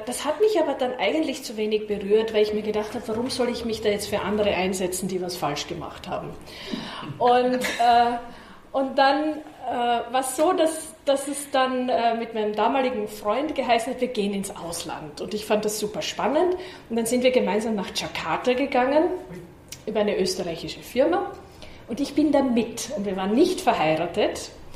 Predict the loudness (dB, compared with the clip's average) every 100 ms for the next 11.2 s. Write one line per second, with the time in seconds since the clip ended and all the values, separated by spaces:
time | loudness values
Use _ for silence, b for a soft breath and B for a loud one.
0 | B B B -6 -2 -2 0 0 2 2
1 | 2 4 4 4 2 0 0 0 -2 0
2 | 2 2 0 -4 0 -2 2 4 4 2
3 | 0 0 0 2 0 0 -2 -2 -4 -10
4 | B B B B B B -2 0 0 2
5 | 4 6 4 0 -2 2 2 0 -4 -8
6 | -8 -2 2 2 0 0 0 0 -2 -2
7 | 0 -2 -4 -8 -12 -12 -18 -18 -20 -20
8 | B B B B -12 -4 2 4 4 2
9 | 2 4 4 2 -2 -2 0 0 -2 -2
10 | -2 2 2 2 2 -4 -2 -2 2 2
11 | 2